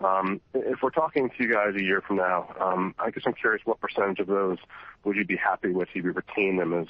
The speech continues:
long-term, uh, shoppers? And then, um, Bob, just on the guidance for M F I growth, if I look back, um,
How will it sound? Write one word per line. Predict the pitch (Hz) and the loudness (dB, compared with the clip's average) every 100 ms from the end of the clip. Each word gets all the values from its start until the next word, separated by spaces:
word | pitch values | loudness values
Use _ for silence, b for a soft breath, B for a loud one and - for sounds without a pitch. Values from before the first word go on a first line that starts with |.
| - | -2
long-term, | 92 90 90 - 90 90 180 B B B B - | 0 0 0 0 2 2 -2 B B B B -4
uh, | 92 - | -2 0
shoppers? | - 92 - 85 87 - | 0 0 0 -2 -2 -2
And | 98 | 0
then, | 98 98 - B B B - | 0 0 -4 B B B -4
um, | 98 92 90 90 | 0 2 0 0
Bob, | 104 95 92 | 2 0 -2
just | - | -2
on | 120 | 0
the | 107 | 0
guidance | 95 95 98 95 - - | 2 2 2 -2 -4 0
for | 95 92 92 | 2 2 2
M | 98 92 | 0 2
F | 98 | 2
I | 95 | 0
growth, | 90 92 87 | 2 0 2
if | |
I | 101 | 0
look | 107 107 | 0 -2
back, | - 95 95 - - _ - | 0 0 0 -8 -20 _ -4
um, | 92 90 87 85 | 0 2 0 -2